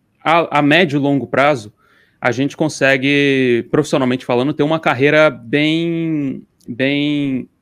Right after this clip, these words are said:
é, bem embasada, digamos assim, bem reconhecida, né? Você é reconhecido pelo que você faz. Então, é, eu falei de uma série de coisas aqui, mas, é, em resumo é isso, assim, é,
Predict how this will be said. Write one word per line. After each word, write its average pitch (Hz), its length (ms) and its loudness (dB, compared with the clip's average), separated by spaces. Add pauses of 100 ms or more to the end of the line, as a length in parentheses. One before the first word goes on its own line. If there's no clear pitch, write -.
(440)
é, 113 600 -4 (920)
bem 147 200 2
embasada, 127 500 4
digamos 117 240 -4
assim, 117 260 -10
bem 139 200 -2
reconhecida, 147 600 -6
né? 110 60 -8
Você 120 220 -10
é 135 40 -6
reconhecido 131 460 -6
pelo 127 160 -6
que - 100 -20
você 151 120 -8
faz. - 400 -20 (520)
Então, 131 160 -2
é, 139 180 -2 (540)
eu 135 120 -6
falei 147 420 0
de 123 140 -4
uma 135 160 2
série 208 300 0
de 131 120 -2
coisas 131 240 0
aqui, 123 180 0
mas, 147 240 -4 (420)
é, 120 440 2 (240)
em 160 220 0
resumo 165 380 4
é 160 60 4
isso, 127 240 0
assim, - 240 -14
é, - 220 -16